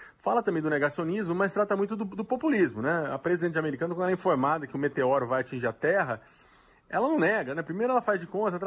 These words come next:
depois ela fala, "Não, tá bom, mas isso, é, vai atrapalhar minhas eleições, depois a gente vê o que a gente faz." Aí quando ela percebe que vai ajudar, ela fala, "Então vamos tratar, porque isso vai ajudar, vamos, vamos cuidar do caso."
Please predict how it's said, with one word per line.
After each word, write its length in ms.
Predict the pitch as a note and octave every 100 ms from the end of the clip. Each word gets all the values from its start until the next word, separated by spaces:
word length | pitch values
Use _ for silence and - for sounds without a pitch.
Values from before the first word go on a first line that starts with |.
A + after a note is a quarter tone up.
| A3
depois 180 | A#3+ C4+
ela 100 | B3
fala, 160 | A3+
"Não, 140 | A#3+ G3+
tá 100 | A#3+
bom, 140 | F3
mas 180 | E3+ D3+
isso, 400 | F3 D#3+ G3 F3+ D#3+ D3+
é, 120 | C#3+
vai 320 | C#3 C3+ D#3 F#3
atrapalhar 420 | F#3+ F3+ E3 G3+
minhas 140 | G3
eleições, 480 | G#3 F#3 - C#3 A2
depois 200 | - G3
a 20 |
gente 100 | G3+
vê 80 | G3
o 40 |
que 60 | G3+
a 40 |
gente 80 | F3+
faz." 600 | D3 D3 A2 - - -
Aí 220 | F3+ F3 -
quando 120 | G3
ela 100 | G3+
percebe 400 | G#3 E3+ F#3 -
que 100 | D#3
vai 140 | F3
ajudar, 420 | F3+ D#3 C#3+ F3 A3
ela 120 | F3+
fala, 200 | F3 E3
"Então 180 | D3 G3
vamos 240 | A3+ A3
tratar, 420 | G#3+ F#3+ F3 F3+
porque 220 | D#3 - D3+
isso 100 | E3+
vai 120 | F3+
ajudar, 300 | E3+ D3 E3
vamos, 220 | F#3 F#3+
vamos 220 | E3 G3
cuidar 200 | G3 F#3+
do 100 | F#3+
caso." 280 | F#3 C3